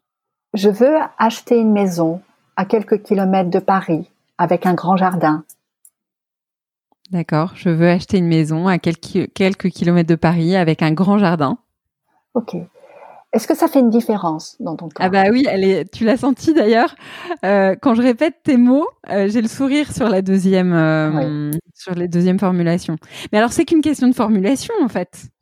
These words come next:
Speaker 1: Alors, d'abord, euh, quand je dis « il faut », « je dois ».
Speaker 2: Ouais. «
Speaker 1: Il faut », « je dois », ça ne vient pas de toi. Les,
Speaker 2: Mm.
Speaker 1: les formulations « il faut », « je dois », chaque fois que nous disons « il faut », « je dois », c'est que ça vient de l'extérieur.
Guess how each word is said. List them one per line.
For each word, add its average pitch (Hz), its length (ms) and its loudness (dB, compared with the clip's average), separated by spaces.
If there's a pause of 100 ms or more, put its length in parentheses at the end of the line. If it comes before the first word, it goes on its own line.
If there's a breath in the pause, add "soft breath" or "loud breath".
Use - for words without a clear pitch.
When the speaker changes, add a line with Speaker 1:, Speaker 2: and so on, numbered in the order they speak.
(360 loud breath)
Speaker 1:
Alors, 208 300 2 (400 loud breath)
d'abord, 220 640 2
euh, 156 400 -2 (260)
quand 240 160 2
je 226 120 2
dis « 233 320 0
il 240 180 4
faut », « 262 320 0
je 202 120 -2
dois ». 143 380 -2 (680)
Speaker 2:
Ouais. « 190 340 -8 (240)
Speaker 1:
Il 247 180 4
faut », « 269 280 2
je 240 100 2
dois », 220 500 0
ça 214 200 -4
ne 196 60 -2
vient 185 140 0
pas 165 140 0
de 151 60 -6
toi. - 240 -8 (960)
Les, 196 180 2
Speaker 2:
Mm. 180 100 -8
Speaker 1:
les 202 80 2
formulations « 233 800 0
il 240 180 0
faut », « 262 180 2
je 240 80 0
dois », 190 240 0
chaque 277 320 -2
fois 254 180 0
que 233 100 0
nous 220 140 0
disons « 202 400 -2
il 226 180 2
faut », « 233 240 2
je 214 80 2
dois », 202 320 -2
c'est 202 160 -4
que - 40 -20
ça 196 140 0
vient 185 140 -4
de 185 60 -6
l'extérieur. - 580 -12